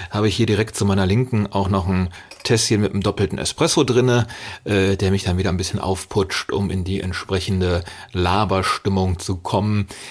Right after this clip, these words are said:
die es braucht, um so einen Podcast mit Inhalt zu füllen. Um nochmal auf die Thematik eines, äh, Vorspanns zu sprechen zu kommen,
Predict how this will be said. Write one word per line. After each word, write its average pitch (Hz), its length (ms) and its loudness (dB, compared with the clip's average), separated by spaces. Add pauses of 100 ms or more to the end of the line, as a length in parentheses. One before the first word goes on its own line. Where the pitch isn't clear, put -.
(200)
die 98 180 0
es - 200 -2
braucht, 85 480 -2
um 87 240 -4 (100)
so 101 160 -6
einen 87 180 -2
Podcast - 640 -4
mit 98 140 -2
Inhalt 104 400 2
zu - 140 -6
füllen. 95 460 0 (440)
Um 131 100 4
nochmal 113 280 4
auf 101 100 -2
die 110 120 -2
Thematik 101 540 2
eines, 92 380 0
äh, 92 160 -4
Vorspanns 101 720 0
zu - 180 -4
sprechen 107 320 0
zu 98 140 -2
kommen, 107 340 2